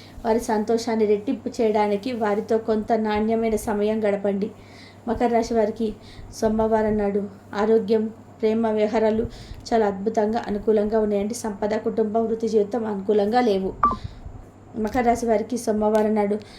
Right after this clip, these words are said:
అదృష్ట సంఖ్య వచ్చి ఐదు. పరిహారం వచ్చి అద్భుతమైన ఆర్థిక వృద్ధి కోసం మీ జేబులో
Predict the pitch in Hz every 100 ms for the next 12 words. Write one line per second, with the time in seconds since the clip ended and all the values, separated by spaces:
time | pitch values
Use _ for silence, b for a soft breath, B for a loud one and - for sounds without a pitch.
0 | B - 208 233 226 233 233 208 233 208
1 | 202 240 214 208 208 - B B B B
2 | - 214 220 226 214 202 196 294 B B
3 | B - 202 202 240 247 226 220 220 -
4 | 214 247 240 220 208 208 220 208 208 226
5 | 220 220 226 214 220